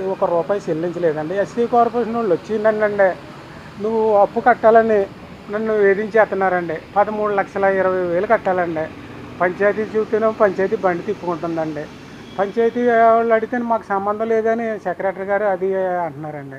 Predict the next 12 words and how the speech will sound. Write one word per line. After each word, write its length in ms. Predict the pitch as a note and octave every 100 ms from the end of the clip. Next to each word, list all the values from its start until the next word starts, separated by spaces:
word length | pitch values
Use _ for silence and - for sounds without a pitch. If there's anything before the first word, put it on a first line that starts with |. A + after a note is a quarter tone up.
| C#3+ - - -
నాకు 140 | F3+ F#3+
న్యాయం 440 | F#3 D#3+ F3+ G3+ G3
చేయకుండా 440 | G3+ F#3+ F#3 F3
ఎస్పీ 220 | D3+ D3+
గారికి 260 | F#3 G#3 G#3+
పెట్టానండి, 500 | G3+ - F3 F3+ E3+
కలెక్టర్ 380 | F3 D#3+ D3 D#3+
గారికి 220 | F#3+ F#3+
అప్పుడు 180 | E3+ F3
ఇది 140 | F3+
నాలుగోసారి 760 | E3+ D#3 D#3+ F3 F#3 F3+ F3 E3+
పెట్టానండి, 520 | E3 D#3 D3+ D3+ C#3+